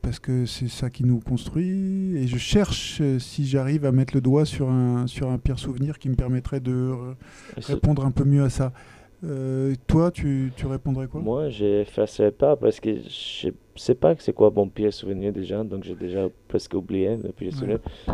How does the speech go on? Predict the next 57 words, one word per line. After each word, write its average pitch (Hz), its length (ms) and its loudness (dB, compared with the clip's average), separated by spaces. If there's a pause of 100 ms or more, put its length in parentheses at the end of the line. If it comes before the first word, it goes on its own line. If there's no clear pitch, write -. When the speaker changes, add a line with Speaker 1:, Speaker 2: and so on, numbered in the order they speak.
(140)
Speaker 2:
Mais, 107 360 -2
euh, 101 340 6
je 104 140 -4
trouve - 280 -12
que 104 120 -4
quand 104 200 -10
même 98 240 -8
c'est 104 200 -10
important, 101 480 -6
oui, 98 180 -4
d'avoir 95 320 -4
des 92 100 -4
pires 92 200 -4
souvenirs 95 460 -8 (360)
pour 95 140 -8
savoir 95 360 -2
que - 100 -14
c'était - 220 -12
ton 95 160 -6
pire 95 180 -4
souvenir. 95 460 -4 (200)
Speaker 1:
Comment, 185 380 4
comment 185 280 2
tu 175 160 0
mesures ? 165 520 4
En 143 100 0
fait, 196 240 4
c'est 139 240 0
peut-être 165 180 -2
ça. 127 300 -6 (420)
C'est - 180 -12
peut-être 156 160 -2
Speaker 2:
Comment - 100 4
Speaker 1:
ça 180 60 4
la - 80 0
Speaker 2:
tu 113 40 4
Speaker 1:
vraie 110 120 8
Speaker 2:
mesures 117 160 4
Speaker 1:
question. 143 240 6
Speaker 2:
ton - 60 2
Speaker 1:
Comment 160 240 8
Speaker 2:
pire - 80 4
Speaker 1:
tu 165 80 6
mesures 156 360 6
ton 143 140 2
pire 131 160 6
souvenir ? 117 440 -2 (300)
Speaker 2:
It's - 160 -20
too 107 160 4
late, 101 160 4 (120)
sorry. 110 360 -6
Speaker 1:
Too 139 120 -6
late ? 143 340 -4
Speaker 2:
Non, - 240 4
Speaker 1:
Ah, 117 80 -4
Speaker 2:
je - 60 -10
suis - 180 -4